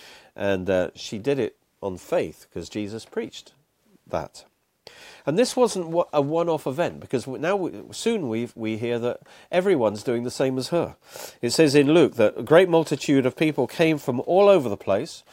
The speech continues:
They came to hear him and be healed of their diseases. They had to hear him first to have the faith built up that he was anointed, and then they could receive their healing.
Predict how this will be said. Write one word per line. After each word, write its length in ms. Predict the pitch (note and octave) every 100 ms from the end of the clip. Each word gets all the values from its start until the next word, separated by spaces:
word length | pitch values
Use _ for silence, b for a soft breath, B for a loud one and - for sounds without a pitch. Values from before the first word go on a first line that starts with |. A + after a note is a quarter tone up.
| B B B _
They 100 | A#2+
came 260 | - E3+ E3
to 120 | D3
hear 300 | C#3 F#3 G3
him 280 | G3+ A3 C4+ _
and 300 | - A#2 C#3 - -
be 180 | B2+ B2
healed 380 | A3+ C#3 G#2 -
of 220 | A#2 A2
their 160 | A#2
diseases. 580 | A2+ G#2+ A2 D#2+ C2+ - B B B B B
They 140 | B2+
had 180 | B2+ F#3+
to 120 | - D3+
hear 240 | G#3+ A#3+
him 120 | A#2
first 380 | - F#2 C#3+ -
to 80 | C3+
have 200 | D3 C3+
the 100 | C3+
faith 340 | - G#3 -
built 300 | C3 F#2 -
up 380 | F2+ D3+ - B B B _
that 200 | A#2 A#2
he 100 | B2+
was 200 | A2+ G2+
anointed, 600 | F2+ F2+ D#2+ - C#3+ - _ _ _ B B B B B
and 140 | F#2+ A#2+
then 140 | C3+
they 140 | C3
could 200 | - A2+
receive 400 | B2 A2+ B2+ A2
their 200 | A2 G#2+
healing. 380 | G#2+ G2 D2+ D2+